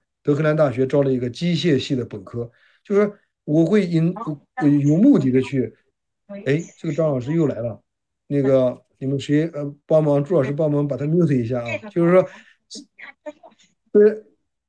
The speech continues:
你就可以看到这个，就是说，呃，这个多学科，所以说你在这种平常的跟别人交流的时候，一定要去多，多去这个跟别的学科、跨学科的去探讨，这样的话对于你这个创新绝对的有好处。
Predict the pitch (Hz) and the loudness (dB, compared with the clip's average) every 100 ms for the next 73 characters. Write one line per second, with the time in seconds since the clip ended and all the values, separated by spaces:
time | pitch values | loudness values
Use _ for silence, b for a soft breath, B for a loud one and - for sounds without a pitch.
0 | _ - 180 190 190 208 208 - 214 180 | _ -4 0 2 2 2 0 -2 2 4
1 | 151 131 123 117 147 135 139 143 - - | 2 2 -2 -2 -2 -2 -4 -6 -8 -16
2 | _ - 156 143 214 170 147 135 131 131 | _ -6 -6 0 2 4 4 4 0 -6
3 | - _ - 240 170 196 208 233 - _ | -14 _ 2 4 4 2 2 0 -4 _
4 | _ - 226 214 151 151 220 190 170 127 | _ -2 0 2 0 0 0 0 -2 -2
5 | 127 - _ _ - - - 185 208 185 | -6 -12 _ _ -20 -18 -8 -4 0 2
6 | 202 180 175 156 175 175 208 170 139 113 | 0 0 0 0 -2 0 0 0 -2 -4
7 | 151 269 214 - 131 110 165 165 151 170 | -4 -2 -2 -4 -8 -2 2 2 0 -4
8 | 165 151 120 117 110 b b - 175 170 | -2 -4 -6 -8 -12 b b -2 -2 0
9 | 175 226 143 123 - 127 127 - 208 127 | 0 0 -2 -6 -4 -6 -6 -8 -10 -6
10 | 135 151 143 127 120 143 110 - - 175 | -6 -2 -4 -4 -8 -8 -8 -14 -4 -2
11 | 170 139 127 151 147 127 107 117 113 131 | 0 -2 -4 0 0 0 -4 -10 -10 -10
12 | 107 117 - 127 165 131 110 123 - | -10 -12 -8 -6 -4 -4 -6 -10 -16